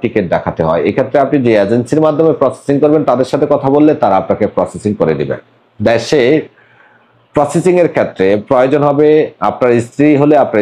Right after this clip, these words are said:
স্ত্রীর কাবিননামা, এনআইডি কার্ড, যদি এনআইডি কার্ড না থাকে প্রয়োজন হবে জন্ম নিবন্ধন এবং ছবি। দেশে দশ থেকে পনেরো দিন সময় লাগে ভিসা processing এবং stamping হতে, আর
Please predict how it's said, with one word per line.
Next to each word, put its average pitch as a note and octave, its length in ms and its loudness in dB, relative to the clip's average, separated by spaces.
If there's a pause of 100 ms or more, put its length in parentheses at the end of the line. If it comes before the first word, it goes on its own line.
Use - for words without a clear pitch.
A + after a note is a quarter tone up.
স্ত্রীর A2 300 -2
কাবিননামা, C3+ 500 0 (720)
এনআইডি A#2+ 480 0
কার্ড, C#3 220 2 (640)
যদি B2 280 0 (120)
এনআইডি C#3+ 320 0
কার্ড C#3+ 220 2
না C#3 100 2
থাকে C#3 160 -2 (120)
প্রয়োজন B2+ 320 2
হবে C3+ 120 2 (100)
জন্ম A2+ 160 2 (100)
নিবন্ধন D#3 520 2 (260)
এবং F#2 140 -2 (180)
ছবি। C#2 240 -4 (1300)
দেশে C3 240 2 (140)
দশ D3 180 2
থেকে D#3 220 0
পনেরো C#3+ 300 2
দিন D#3 180 2
সময় C#3+ 300 2
লাগে D3 160 2 (120)
ভিসা C3 220 0 (100)
processing B2 380 -2 (140)
এবং A2+ 120 0 (180)
stamping F#2+ 360 -2 (100)
হতে, - 200 -6 (600)
আর G3+ 120 0